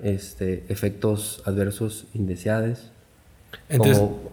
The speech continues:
Speaker 1: se pueden desmayar o pueden, eh, sufrir, este, una falla del corazón, porque el corazón no alcanza a bombear tanta sangre.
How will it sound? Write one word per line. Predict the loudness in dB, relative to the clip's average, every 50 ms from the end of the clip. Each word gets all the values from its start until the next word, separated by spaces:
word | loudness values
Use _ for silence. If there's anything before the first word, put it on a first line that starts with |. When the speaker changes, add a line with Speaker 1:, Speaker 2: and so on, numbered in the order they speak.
| -8
Speaker 1:
se | -6 -4
pueden | 0 2 2 2 2
desmayar | 2 0 0 -2 -2 0 -2 0 0 0 0
o | 0
pueden, | 0 0 2 4 4 4 4 2 -2 -4 -10 -10
eh, | -10 -10 -8 -8 -6
sufrir, | -6 -4 -4 -4 0 2 4 4 4 2 -2 -8 -10 -2
este, | 0 0 0 0 -4 -4 -2 -2 -2 0
una | 0 0 2 0 0
falla | 0 0 2 2 4 2 2 0 -2 -2
del | -2 -2 0 0
corazón, | 0 0 0 2 0 -2 -2 -2 -8 -14 -20 -20 -10
porque | -8 -8 -8 -8
el | -8 -8
corazón | -6 -6 -4 -2 0 2 2 4
no | 4 4
alcanza | 2 2 2 0 -2 0 0
a | 0
bombear | 0 2 2 0 -2 -2
tanta | -2 -2 -2 0 -2 -4
sangre. | -4 -4 -6 -6 -8 -12